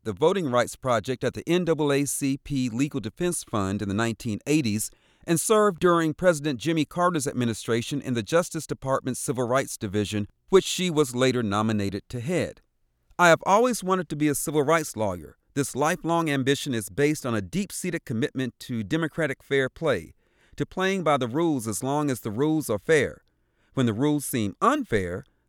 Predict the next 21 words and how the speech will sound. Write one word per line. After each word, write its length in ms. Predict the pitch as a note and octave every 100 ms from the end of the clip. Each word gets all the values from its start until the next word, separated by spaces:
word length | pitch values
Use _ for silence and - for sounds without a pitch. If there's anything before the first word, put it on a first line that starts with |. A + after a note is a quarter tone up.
| -
I 180 | F3 F#3+
have 180 | C#3 B2
worked 240 | E3 F#3+
to 100 | E3
change 420 | - F3 F3 E3
them, 260 | - E2+ - -
not 320 | A2 C#3+ G3
subvert 560 | - C#3+ - E2+ B2+ -
them," 180 | G2 D#2
she 200 | - G#2
wrote 260 | G2+ G#2 -
in 120 | G2+
her 140 | G2
nineteen 460 | G2 A#2 A2+ A#2+ G2+
ninety-four 460 | A2 G#2+ - A2
book, 340 | F#2+ A2 A#2 - _ _ _ _ -
Tyranny 440 | - G3 F#3+ F#3+
of 120 | D#3+ C3+
the 80 |
Majority, 560 | C3 G#2 C3 B2 E2 E2 _ _ _ _ _ -
Fundamental 540 | F#3 G#3+ G#3 F3 D#3+